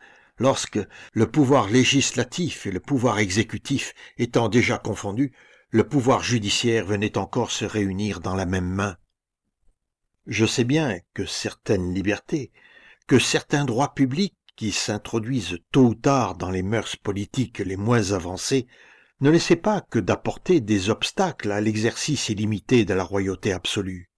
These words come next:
Que, d'un autre côté, la crainte de faire crier le peuple, l'esprit de douceur de certains rois,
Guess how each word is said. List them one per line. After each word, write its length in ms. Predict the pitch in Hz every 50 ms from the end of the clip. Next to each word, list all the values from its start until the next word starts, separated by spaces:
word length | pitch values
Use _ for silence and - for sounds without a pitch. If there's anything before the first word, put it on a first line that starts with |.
| _ _ _ _ _ _ _ _ _ _ _ _ _ _ _ _ _ _ _
Que, 260 | - 165 156 135 123 - - - - 110 -
d'un 280 | - 110 107 120 113 113
autre 220 | 131 147 - 143
côté, 480 | 127 - 147 135 - - 117 113 - - _ _ _ _ _ _ _ _ _ _ _
la 160 | - 117 135
crainte 500 | 135 - - 175 202 202 160 113 - -
de 120 | 107 101 113
faire 220 | - - 110 -
crier 280 | - - 113 98 90 90
le 80 | 87
peuple, 560 | 87 - 92 90 78 - - - 90 90 - _ _ _ _ _ _ _ _ _ _ _ _ _ _ _ _ _ _ _ - - _
l'esprit 460 | 104 127 143 139 - - 170 196 196
de 120 | 151 131 117
douceur 480 | 110 143 143 - - 220 220 196 131
de 100 | 98 92
certains 480 | 87 - - - 110 - - 117 110 117
rois, 460 | 110 113 135 156 160 143 120 - _